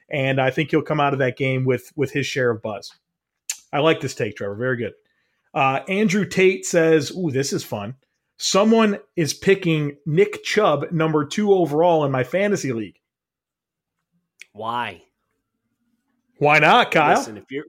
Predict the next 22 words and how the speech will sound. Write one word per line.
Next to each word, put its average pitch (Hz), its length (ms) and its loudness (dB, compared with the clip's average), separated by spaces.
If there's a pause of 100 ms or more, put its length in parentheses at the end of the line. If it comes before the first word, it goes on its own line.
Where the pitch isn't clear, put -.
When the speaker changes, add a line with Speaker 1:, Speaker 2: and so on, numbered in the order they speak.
Speaker 1:
Market 220 320 2
share? 254 240 2
Speaker 2:
if 349 60 -2
you're 165 100 -4
picking, 180 500 -6 (500)
if 143 200 -14
you're 151 80 -8
picking 190 420 -6
in 196 140 -4
the 208 80 -2
top 165 440 -8
two, 147 280 -8
like, 143 260 -8
there's 170 160 -6
so 185 240 -4
many 202 160 -2
mouths 135 540 -6
to 143 100 -8
feed 127 280 -12
in 123 40 -4
Speaker 1:
Uh, 107 240 -2
Speaker 2:
Cleveland. 98 360 -16